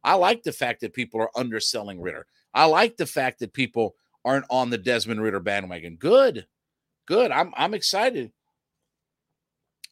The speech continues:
That's exactly what I wanna hear. I don't wanna have people, you know, all hyping up Desmond Ridder and different things like this. I want him to kind of be under the radar.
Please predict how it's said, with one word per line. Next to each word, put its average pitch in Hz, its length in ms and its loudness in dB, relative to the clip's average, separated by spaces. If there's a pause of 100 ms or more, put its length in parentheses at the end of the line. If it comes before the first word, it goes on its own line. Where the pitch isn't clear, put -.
(120)
That's 170 180 -2
exactly 190 420 4
what 185 140 4
I 175 40 6
wanna 175 220 2
hear. 220 380 -4 (760)
I 175 120 6
don't 208 120 6
wanna 240 200 2
have 165 220 -2
people, 131 460 0 (140)
you 139 140 0
know, 120 200 0 (340)
all 123 220 2
hyping 131 340 0
up 113 160 -4
Desmond 113 340 -4
Ridder 110 280 -2
and 95 140 -6 (320)
different 127 320 -2
things 107 220 -8
like 98 160 -6
this. 87 240 -12
I 135 120 0
want 196 240 -4
him 175 140 -6
to 156 60 -8
kind 165 220 -2
of 135 80 -8
be 131 240 -6 (340)
under 185 240 2
the 220 120 0
radar. 139 600 -2